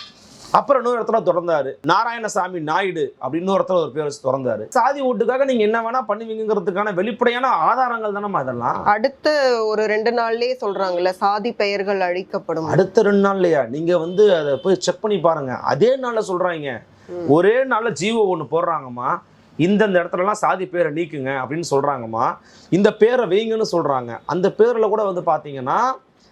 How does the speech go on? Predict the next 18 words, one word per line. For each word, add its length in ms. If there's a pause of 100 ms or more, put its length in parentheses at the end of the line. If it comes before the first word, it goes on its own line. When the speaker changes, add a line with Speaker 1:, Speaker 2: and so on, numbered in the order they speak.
(460)
Speaker 1:
பாரதியார், 680 (300)
பாரதிதாசன், 800 (240)
நக்கீரர், 680 (220)
அப்புறம்லாம் 540
நிறைய 160
பழைய 340
பேர்லாம் 360
வந்து 80
ஔவையார், 560 (220)
ஒரே 300
ஒரு 260
பெண் 140
அதுல 200
ஔவையார் 280
மட்டும்தான். 500 (720)
அப்புறம் 600
காமராசர், 640
கலைஞர், 440